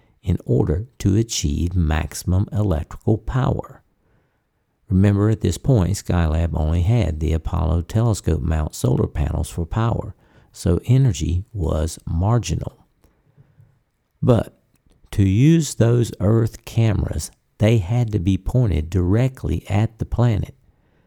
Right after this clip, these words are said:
Skylab had to maneuver out of solar inertial attitude into local vertical attitude. In local vertical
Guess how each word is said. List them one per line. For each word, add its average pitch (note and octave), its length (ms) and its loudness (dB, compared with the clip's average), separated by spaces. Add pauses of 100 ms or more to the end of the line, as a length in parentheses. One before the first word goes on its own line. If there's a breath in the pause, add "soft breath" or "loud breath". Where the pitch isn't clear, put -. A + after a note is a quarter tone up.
(480)
Skylab A#2 680 2
had C#3 480 -2
to A2 100 4
maneuver G2 600 2 (160)
out A#2 480 0
of F#2 220 -2
solar G#2+ 600 0 (100)
inertial F#2+ 800 0 (260)
attitude E2 680 -2 (560 soft breath)
into F#2 500 0
local G#2 760 0
vertical A2+ 800 -2 (120)
attitude. - 720 -6 (1300)
In F2+ 240 4
local A#2 400 2
vertical F#2+ 640 0